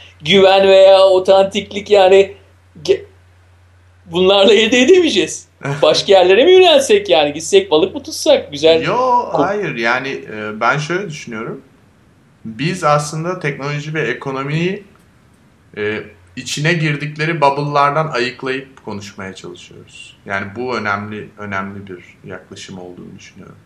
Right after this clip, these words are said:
Speaker 2: Yoksa biz tabii ki burada haftanın haberlerini falan verebiliriz. Yani biz haberlerden de konuşuyoruz zaten ama, e,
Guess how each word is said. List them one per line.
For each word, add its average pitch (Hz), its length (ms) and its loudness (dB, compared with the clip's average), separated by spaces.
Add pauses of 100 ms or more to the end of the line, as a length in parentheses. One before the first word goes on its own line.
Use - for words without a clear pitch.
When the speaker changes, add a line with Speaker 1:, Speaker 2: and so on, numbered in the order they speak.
(160)
Speaker 2:
Yoksa 107 380 -10
biz - 360 -16 (480)
tabii 120 220 -12
ki 92 140 -20
burada 92 240 -14 (180)
haftanın 104 460 -12
haberlerini 98 580 -10
falan 90 320 -18 (240)
verebiliriz. 113 640 -10
Yani 87 180 -12
biz - 260 -20 (180)
haberlerden 101 640 -4
de 107 120 -14
konuşuyoruz 90 500 -20
zaten 92 300 -18
ama, 151 280 -12 (680)
e, 101 60 -18